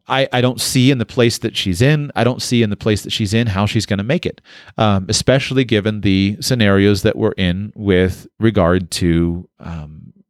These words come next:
the, the pandemic. And so I've been supporting her for a time. And yet in my supporting her, I have the opportunity as an individual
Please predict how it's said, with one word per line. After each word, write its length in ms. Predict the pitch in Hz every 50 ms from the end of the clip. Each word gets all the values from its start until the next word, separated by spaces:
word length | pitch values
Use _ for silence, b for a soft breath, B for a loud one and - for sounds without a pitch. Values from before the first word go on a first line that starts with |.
| _
the, 180 | - 95 98 87
the 120 | 76 104
pandemic. 600 | - 110 117 117 113 143 175 202 87 - - - _ B B B B B B B B B B B B
And 160 | 143 151 127
so 260 | - 165 151 143 - -
I've 160 | 135 175 190
been 260 | 196 175 147 139 127 - _ -
supporting 420 | - - - - - 120 113 117 117
her 180 | 117 113 117
for 220 | 143 - - 107 95
a 60 | 85
time. 420 | - - - 67 69 82 110 147 - B B B B B B B B B _ _ _ _ _ _ -
And 200 | 165 170 165 156
yet 340 | 160 175 175 160 - - - _ _ -
in 240 | 175 190 214 233 208
my 160 | 190 180 156
supporting 600 | - - - - - - 233 269 277 226 175 135
her, 440 | 110 95 87 78 80 92 127 147 - _ _ _ -
I 160 | - 156 190 208
have 260 | 190 196 196 180 147
the 140 | 151 147 139
opportunity 720 | 127 120 - 117 - - - 190 185 175 151 120 120 -
as 200 | - 120 110 98
an 100 | 104 101
individual 1080 | - 104 123 117 107 107 95 98 139 170 180 151 135 - 135 110 98 90 85 98 113